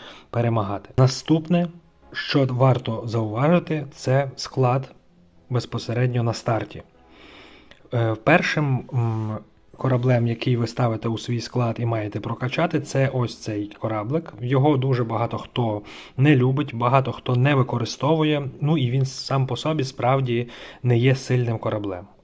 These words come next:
Але якщо ви його ставите в, м, е, капітанський слот, в головний слот, то ви отримуєте, е, дуже непоганий баф,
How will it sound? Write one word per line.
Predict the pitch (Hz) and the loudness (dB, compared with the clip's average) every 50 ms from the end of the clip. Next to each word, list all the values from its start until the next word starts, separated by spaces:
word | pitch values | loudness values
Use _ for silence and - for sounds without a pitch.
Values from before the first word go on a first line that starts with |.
| - | -2
Але | - 139 143 139 117 107 101 98 | 2 2 4 4 4 2 0 -2
якщо | 113 123 - - - 147 | -4 -4 -6 -4 -2 0
ви | 139 127 123 | 0 2 2
його | 120 110 117 | 0 0 -4
ставите | 110 - - 131 127 117 110 104 - 104 | -4 -2 2 2 2 2 2 -2 -6 -8
в, | 98 98 101 101 - 127 | -10 -10 -10 -4 0 2
м, | 131 123 110 - - - - - - - - - - | 2 2 0 -2 -8 -20 -20 -20 -20 -20 -16 -10 -6
е, | 117 110 107 110 110 107 107 107 107 104 104 104 | -6 -4 -4 -4 -4 -4 -4 -4 -4 -6 -6 -6
капітанський | - - 113 - 120 110 123 117 110 107 - - 113 | -4 -4 -2 0 0 0 0 0 0 -2 -4 -6 -8
слот, | - - 131 143 170 202 196 - - - | -6 -2 0 2 2 0 0 -6 -14 -10
в | - 117 | -8 -2
головний | 107 127 131 131 127 131 127 127 | 2 4 4 4 4 4 2 0
слот, | - - 120 120 135 143 139 - _ | -2 -4 -6 -4 -4 -6 -8 -12 _
то | - - 151 180 196 | -2 2 4 4 4
ви | 156 127 120 139 147 | 2 2 0 0 2
отримуєте, | 131 131 131 - 147 151 151 139 127 127 120 - - 123 120 117 117 - - _ - _ _ _ - - _ _ _ _ _ - - - - - - - - - - - - - - | 0 0 0 0 0 2 2 4 2 2 0 -2 -2 -2 -2 -4 -6 -10 -20 _ -20 _ _ _ -20 -20 _ _ _ _ _ -20 -20 -18 -18 -18 -18 -20 -20 -20 -20 -20 -18 -10 -4
е, | - 123 123 | -2 0 0
дуже | 123 143 147 131 131 | 2 2 4 6 6
непоганий | 131 131 131 123 123 123 113 113 | 6 6 6 4 4 4 4 2
баф, | 113 117 139 180 202 | 2 4 6 6 4